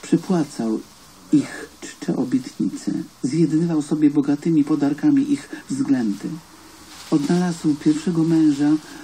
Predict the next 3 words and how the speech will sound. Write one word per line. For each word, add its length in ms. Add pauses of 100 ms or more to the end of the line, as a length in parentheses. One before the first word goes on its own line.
(120)
Augusty, 680 (200)
Rufiusa 640
Crispinusa 960